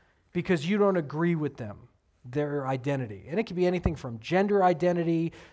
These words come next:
to personality to tradition to how you grew up. You question their identity and immediately they're offended by you,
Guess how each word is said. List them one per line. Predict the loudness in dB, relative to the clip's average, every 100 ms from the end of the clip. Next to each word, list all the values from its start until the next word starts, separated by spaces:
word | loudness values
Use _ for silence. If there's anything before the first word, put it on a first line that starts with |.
| -8
to | -2 0 -2 -4 -4
personality | -2 0 0 2 4 4 4 4 2
to | -2 -10
tradition | -10 -2 0 0 0 -2
to | -2
how | 0
you | 0 0
grew | -2 4
up. | 4 2 -20 -20 -6
You | 4 6
question | 6 6 6 6 2
their | 4 6
identity | 4 2 0 0 -2 -2
and | -2
immediately | 0 2 4 6 4 2 0 0
they're | 0
offended | -2 -2 -4 -2 -2
by | -2
you, | -2